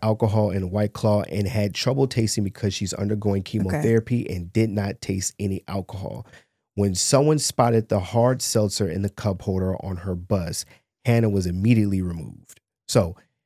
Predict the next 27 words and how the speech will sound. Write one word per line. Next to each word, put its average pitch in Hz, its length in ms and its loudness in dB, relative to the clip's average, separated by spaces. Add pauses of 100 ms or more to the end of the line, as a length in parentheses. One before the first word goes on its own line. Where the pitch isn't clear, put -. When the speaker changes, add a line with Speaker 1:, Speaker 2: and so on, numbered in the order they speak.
(480)
Speaker 2:
As 180 160 2
she 240 120 -2
should 170 220 0
have 165 200 -2
Speaker 1:
I, 123 160 4
Speaker 2:
been. 185 140 -2
Speaker 1:
I 120 140 4
will 135 260 6
give 139 220 6
her, 127 300 2
I 107 120 0
will 120 200 4
give 120 220 2
her 113 180 4
some 110 300 0
grace 98 400 0
in 98 120 -4
saying, 90 500 -2 (680)
if 104 240 0
you 107 120 2
didn't 127 460 0
know 117 240 4
it 107 120 0
was 101 280 2
an 98 120 -6 (100)
alcoholic 98 640 -2
beverage, 87 400 -4